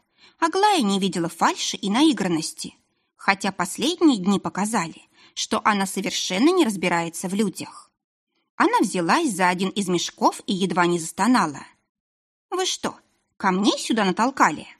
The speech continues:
Берта совсем по-девчачьи хихикнула и подмигнула.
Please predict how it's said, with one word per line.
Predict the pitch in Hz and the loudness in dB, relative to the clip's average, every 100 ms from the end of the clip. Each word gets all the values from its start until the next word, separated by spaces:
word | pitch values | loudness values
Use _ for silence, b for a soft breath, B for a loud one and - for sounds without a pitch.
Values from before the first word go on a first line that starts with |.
| _ _ _ _ _ - | _ _ _ _ _ -10
Берта | 165 196 185 196 | -2 0 0 -4
совсем | - 190 - 190 | -6 -6 -2 -2
по-девчачьи | 190 190 185 - 196 190 190 | -2 -4 -4 -2 -2 -2 -6
хихикнула | - 165 262 330 277 202 | -6 -2 -2 0 0 0
и | - | -2
подмигнула. | 196 180 196 208 233 180 147 | -4 -2 -2 2 2 2 -4